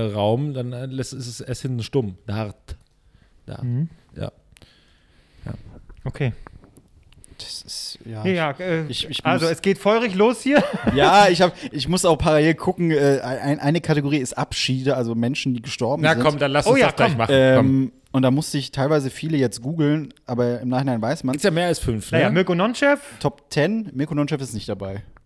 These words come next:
Speaker 3: Das ist aber auch einfach zu,
Speaker 2: Ach so, Top
Speaker 3: zu,
Speaker 2: ten, ah.
Speaker 3: zu, zu,
Speaker 1: Zu nah
Speaker 3: äh,
Speaker 1: dran, glaub ich.
Speaker 2: Zu
Speaker 3: zu
Speaker 2: deutsch.
Speaker 3: kurzfristig.
Speaker 2: Ach so.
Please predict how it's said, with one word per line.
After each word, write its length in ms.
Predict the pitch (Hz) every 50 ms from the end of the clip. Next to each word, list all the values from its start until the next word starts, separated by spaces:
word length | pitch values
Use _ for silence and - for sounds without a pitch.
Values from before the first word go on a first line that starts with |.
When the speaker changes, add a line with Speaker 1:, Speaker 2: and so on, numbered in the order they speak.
| _ _ -
Speaker 3:
Das 120 | 123 110
ist 80 | 113 117
aber 140 | 123 117 104
auch 60 | 98
einfach 220 | 113 113 - - -
zu, 100 | - -
Speaker 2:
Ach 40 |
so, 120 | - 208 156
Top 180 | - 185 180
Speaker 3:
zu, 60 | - 113
Speaker 2:
ten, 200 | 113 180 151 131
ah. 200 | 120 127 131 131
Speaker 3:
zu, 240 | 113 113 113 113 113 101
zu, 480 | - - - 113 110 110 110 107 107 107
Speaker 1:
Zu 80 | 104
nah 140 | 113 113 110
Speaker 3:
äh, 20 |
Speaker 1:
dran, 260 | 107 98 101 110 107 101
glaub 180 | 95 90 92 92
ich. 60 | 87
Speaker 2:
Zu 60 | -
Speaker 3:
zu 40 | 135 131
Speaker 2:
deutsch. 380 | 139 127 117 104 104 - - -
Speaker 3:
kurzfristig. 640 | 123 117 - - - 107 - - 117 127 - - _ _ _ -
Speaker 2:
Ach 80 | - 135
so. 140 | - 160